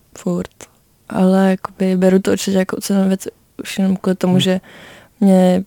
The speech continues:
Speaker 1: příjemný tady ty, jak jsem říkala ještě na začátku, že vlastně ten, ten,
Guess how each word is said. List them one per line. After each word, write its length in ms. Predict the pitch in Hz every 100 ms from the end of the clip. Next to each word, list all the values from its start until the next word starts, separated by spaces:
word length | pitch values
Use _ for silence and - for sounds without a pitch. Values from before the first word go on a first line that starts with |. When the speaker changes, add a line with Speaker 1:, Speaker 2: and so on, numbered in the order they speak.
| _
Speaker 1:
příjemný 600 | - 202 185 185 190 190
tady 220 | - 190
ty, 340 | 185 196 190 - -
jak 120 | 196
jsem 200 | - 196
říkala 360 | 180 196 - 190
ještě 260 | 185 - 185
na 80 |
začátku, 460 | 190 202 185 - 190
že 100 | 190
vlastně 340 | 180 - 185 180
ten, 300 | 185 175 190 - _ - - _ -
ten, 360 | 180 180 185